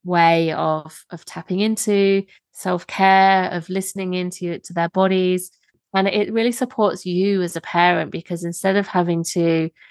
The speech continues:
you're holding yourself to standards, like, "I'm always going to be fully present and high energy, and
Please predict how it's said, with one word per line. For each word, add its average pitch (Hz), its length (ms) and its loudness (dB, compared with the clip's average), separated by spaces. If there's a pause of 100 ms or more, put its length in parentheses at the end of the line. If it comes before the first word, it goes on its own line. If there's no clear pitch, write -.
(560)
you're 202 160 2
holding 247 420 2
yourself 202 360 2
to - 100 -12
standards, 175 680 0
like, 170 360 2
"I'm 233 280 0
always 202 460 0
going 180 280 0
to - 120 -12
be 165 400 -2 (480)
fully 247 480 0
present 180 580 0
and 170 160 -6
high 220 380 2
energy, 170 640 -2
and 170 300 -2